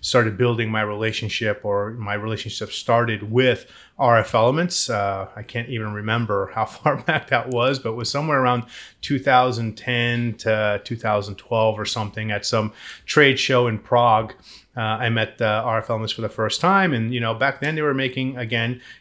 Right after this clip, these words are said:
you know, kind of accessories and stuff like that. But it was really kind of interesting stuff that they were doing. Their designs were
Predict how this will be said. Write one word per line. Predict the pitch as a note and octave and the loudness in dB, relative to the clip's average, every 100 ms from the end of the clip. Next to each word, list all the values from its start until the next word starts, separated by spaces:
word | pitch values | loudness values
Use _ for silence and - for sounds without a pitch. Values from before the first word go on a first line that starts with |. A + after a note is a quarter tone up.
| - | -6
you | B2+ | -2
know, | G#2+ | -2
kind | - | -2
of | A#2+ | -2
accessories | - - A#2+ - B2 A#2+ | -2 0 0 0 0 -2
and | A2 | -4
stuff | G#2+ A#2 - | -4 -4 -2
like | A2+ - | -4 0
that. | F3 F#3 | -2 0
But | E3+ | -4
it | |
was | E3+ C#3+ B2 | -4 -6 -2
really | E3 E3 A2+ | 2 2 2
kind | - - A#2 | -2 -4 -2
of | A2 - | -2 -4
interesting | E3 B2+ - - G#2+ | -8 -8 -8 -8 -6
stuff | - A#2+ - | -2 -2 -2
that | A2+ | -8
they | |
were | G#2+ G#2 | -6 -6
doing. | G#2 G#2 G#2+ A2 | -6 -6 -4 -4
Their | G#2+ G2+ G#2 - - | -2 -2 -2 -6 -8
designs | - G#2+ A#2 A2+ A2+ A2+ G#2 | 0 2 4 4 2 -2 -4
were | G#2+ G#2 | -4 -4